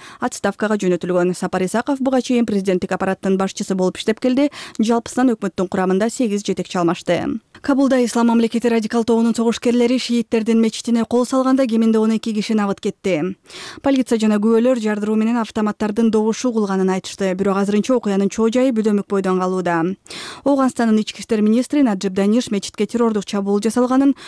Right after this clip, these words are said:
он төрт карапайым киши өлгөнүн же жарадар болгонун, эки полициячынын окко учканы ырасталганын билдирди. Кабарларга караганда, каза болгондордун арасында мечиттин имамы да бар. Полициянын өкүлү Мухаммад Садык Муради бир нече саатка созулган операцияда кол салган төрт киши тең өлгөнүн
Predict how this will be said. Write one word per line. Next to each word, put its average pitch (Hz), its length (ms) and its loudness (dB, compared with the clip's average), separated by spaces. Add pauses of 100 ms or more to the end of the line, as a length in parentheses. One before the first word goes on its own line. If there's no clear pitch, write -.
(160)
он 254 160 2
төрт 247 180 0
карапайым 208 440 -2
киши 208 200 -2
өлгөнүн 233 320 4
же 208 100 0
жарадар 202 380 -4
болгонун, 190 420 -2
эки 208 160 -4
полициячынын 214 640 0 (240)
окко 254 380 0
учканы 220 400 -2
ырасталганын 196 520 0
билдирди. 180 640 -2 (520)
Кабарларга 247 460 2
караганда, 208 380 2
каза 208 200 0
болгондордун 196 560 0
арасында 196 400 0
мечиттин 220 480 0
имамы 226 260 2
да 185 120 -2
бар. 160 280 -6 (500)
Полициянын 220 500 2
өкүлү 220 180 2
Мухаммад 196 460 0
Садык 202 260 -4
Муради 226 320 0
бир 220 160 0
нече 202 220 0
саатка 190 320 -4
созулган 196 340 0
операцияда 208 480 0
кол 208 180 -2
салган 202 300 0
төрт 214 240 0
киши 233 160 -2
тең 214 160 0
өлгөнүн 190 320 2